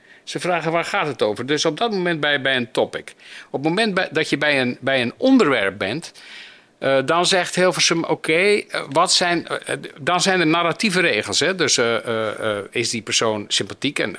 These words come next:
maar het, het wordt, is namelijk in de loop der jaren ook steeds erger geworden. Ze moeten sympathiek zijn, aanspreken. Ze moeten jou meenemen door het verhaal heen. Eh, er moet een soort karakterontwikkeling zijn. Dat zijn gewoon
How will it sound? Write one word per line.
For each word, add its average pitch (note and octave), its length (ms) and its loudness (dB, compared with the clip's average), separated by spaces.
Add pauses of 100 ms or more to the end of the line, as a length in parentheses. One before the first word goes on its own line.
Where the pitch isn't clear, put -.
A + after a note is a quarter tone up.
maar A2 120 -6
het, A#2+ 500 -14
het A#2 180 -10
wordt, E3 240 0
is D3+ 140 0
namelijk D#3+ 260 0
in D3+ 80 2
de C#3+ 60 2
loop D3 140 2
der D3 100 2
jaren C#3 180 2
ook B2 100 0
steeds C3+ 260 2
erger D3 340 0
geworden. G2 340 -4
Ze A2 100 -2
moeten A2 220 -4
sympathiek - 400 -4
zijn, C#3 280 0
aanspreken. B2+ 760 0 (500)
Ze - 140 -4
moeten A2+ 220 -2
jou A2 140 0
meenemen B2 420 0
door A2+ 120 2
het G#2 100 -2
verhaal C3+ 380 0
heen. C3 360 0 (360)
Eh, A2 580 -2
er A#2+ 80 0
moet A2+ 120 0
een G#2+ 60 -4
soort G#2 240 0
karakterontwikkeling D3 800 0
zijn. C#3 220 0
Dat C#3+ 140 2
zijn E3+ 160 0
gewoon D#3+ 380 2